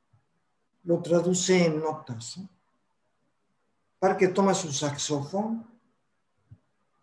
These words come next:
y, y, y, y, y ese sufrimiento, ahora sí que ese sufrimiento sufre un cambio en su saxofón.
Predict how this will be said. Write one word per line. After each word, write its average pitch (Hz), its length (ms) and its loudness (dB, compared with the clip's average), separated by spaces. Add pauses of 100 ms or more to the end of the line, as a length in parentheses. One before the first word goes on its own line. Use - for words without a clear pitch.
(800)
y, 170 160 -4
y, - 320 -8 (120)
y, - 340 -4
y, 175 60 -2 (140)
y 202 140 6
ese 214 220 6
sufrimiento, 185 1040 2 (960)
ahora 180 180 4
sí 175 100 0
que 202 120 2
ese 175 160 4
sufrimiento 160 720 -2
sufre 160 380 -6
un 156 160 -4
cambio 160 680 -2 (280)
en 135 100 2
su - 280 -10
saxofón. 175 720 -10